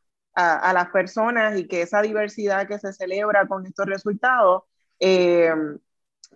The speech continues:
pues, realmente atienda la, la inequidad, eh, racial y otras inequidades también?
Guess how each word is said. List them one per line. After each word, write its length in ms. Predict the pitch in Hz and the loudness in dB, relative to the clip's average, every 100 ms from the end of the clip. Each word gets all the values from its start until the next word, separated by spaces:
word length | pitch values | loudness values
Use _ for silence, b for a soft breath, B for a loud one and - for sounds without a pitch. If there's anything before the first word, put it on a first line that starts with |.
| - | 0
pues, 460 | 180 175 170 - - | 4 4 2 -14 -6
realmente 580 | 185 185 185 202 214 | 0 2 2 -2 -2
atienda 680 | 233 226 190 214 208 170 190 _ _ - | -2 -2 -4 -4 -6 -8 -10 _ _ -4
la, 260 | 170 165 | -2 0
la 180 | 185 180 | 0 -2
inequidad, 1040 | 175 170 180 165 160 175 190 175 156 151 | -2 -6 -4 -2 0 0 -2 -2 -4 -6
eh, 220 | 160 156 160 | -10 -10 -6
racial 640 | 160 160 175 170 233 254 | -8 -6 -4 0 0 0
y 60 | |
otras 240 | 180 170 196 | -2 -2 -6
inequidades 640 | 185 175 170 151 151 165 | -6 -6 -4 -2 -2 -6
también? 320 | - 156 147 | -10 -14 -14